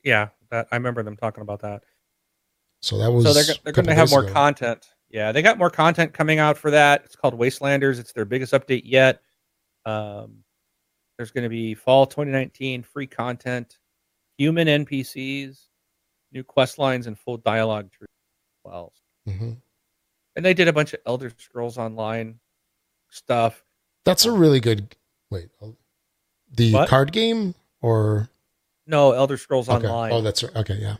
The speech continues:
Speaker 2: Not
Speaker 1: No.
Speaker 2: Legends.
Speaker 1: The Elder Scrolls Legends, yeah, it's a free mobile card game company.
Speaker 2: That's actually really good. It's a really good game, you know,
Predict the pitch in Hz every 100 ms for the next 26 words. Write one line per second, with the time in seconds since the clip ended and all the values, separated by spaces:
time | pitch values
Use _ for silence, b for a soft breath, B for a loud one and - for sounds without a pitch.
0 | _ _ _ _ _ - 107 107 104 101
1 | 101 107 110 - - _ _ _ _ -
2 | 151 151 147 139 160 151 139 - 143 131
3 | 120 135 123 120 117 120 117 - 123 127
4 | 123 107 110 117 107 113 113 104 98 95
5 | 98 143 151 220 208 175 131 117 110 101
6 | 101 98 104 123 _ _ _ _ 123 113
7 | - 113 117 123 117 110 107 104 110 104
8 | 104 101 _ _ _ _ _ _ - 117
9 | 107 104